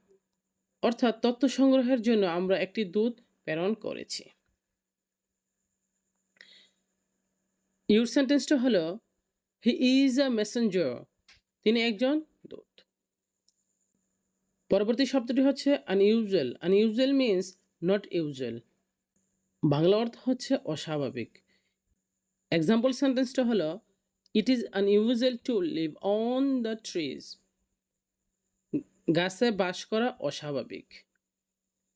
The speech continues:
আমরা যে সেন্টেন্সটা মেক করেছি সেটা হলো, "It is an unusual matter।" এটি একটি অস্বাভাবিক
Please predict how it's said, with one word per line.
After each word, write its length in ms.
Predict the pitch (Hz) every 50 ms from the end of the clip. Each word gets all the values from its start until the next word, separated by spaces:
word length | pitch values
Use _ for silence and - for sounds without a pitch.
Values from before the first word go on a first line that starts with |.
| _ _ _ _ _ _
আমরা 220 | 165 175 190 214
যে 120 | 208 220 240
সেন্টেন্সটা 460 | 226 - 262 247 254 254 - - 269
মেক 240 | 233 196 185 185 -
করেছি 540 | - 208 214 226 226 - - 269 269 277 262
সেটা 260 | - 254 233 247 240
হলো, 340 | 226 214 170 151 151 160 - _ _ _ _ _ _ _ -
"It 180 | 214 208 - - - -
is 200 | 226 226 226 214
an 400 | - - - 185 180 175 175 -
unusual 640 | - 185 190 190 185 196 220 233 214 214 247 240 240
matter।" 520 | 214 175 156 143 131 - 127 117 - - 135 - _ _ _ _ _ _ _ _ _ _ _ _ _ _ _ _ _ _ _ _ _ _ _ _ _ _ _ _ _ _ _ _ _ _ _ _ _ _ _ -
এটি 220 | 185 170 - 233
একটি 200 | 233 233 - 262
অস্বাভাবিক 760 | - - 185 180 - 208 202 208 208 220 233 262 277 269 -